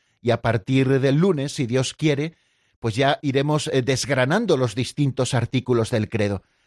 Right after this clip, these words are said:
Primero nos acercaremos a esa expresión que utiliza el símbolo apostólico, "Creo en Jesucristo, su único Hijo, nuestro Señor".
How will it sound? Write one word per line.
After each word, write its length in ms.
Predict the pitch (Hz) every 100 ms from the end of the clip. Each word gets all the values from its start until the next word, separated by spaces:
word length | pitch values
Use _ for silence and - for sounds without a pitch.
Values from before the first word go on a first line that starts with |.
| _
Primero 320 | - 127 180 190
nos 160 | 175
acercaremos 720 | 175 180 160 160 175 180 180 - _ _ -
a 120 | 139
esa 200 | 151 175
expresión 640 | - - 165 - 202 208
que 80 | 165
utiliza 400 | 135 139 151 160
el 100 | 147
símbolo 440 | - 196 170 139 143
apostólico, 800 | 165 156 - 170 165 - 160 - _
"Creo 180 | 180 180
en 80 | 170
Jesucristo, 840 | 170 - 147 151 170 - 170 151 _
su 220 | - 160
único 340 | 156 156 - 135
Hijo, 260 | 139 -
nuestro 400 | 123 120 - 120
Señor". 400 | 113 139 196 196